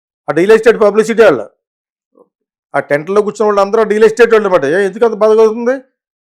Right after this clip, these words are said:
మూడు చోట్ల, మూడు చోట్ల డెవలప్ అవ్వకూడదు, ఒక అమరావతిలో డెవలప్ అవ్వాలా?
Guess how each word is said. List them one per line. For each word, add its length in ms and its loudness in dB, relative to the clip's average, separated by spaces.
మూడు 200 -4
చోట్ల, 220 0
మూడు 240 -2
చోట్ల 200 0
డెవలప్ 280 4
అవ్వకూడదు, 360 0
ఒక 160 0
అమరావతిలో 420 0
డెవలప్ 320 0
అవ్వాలా? 320 0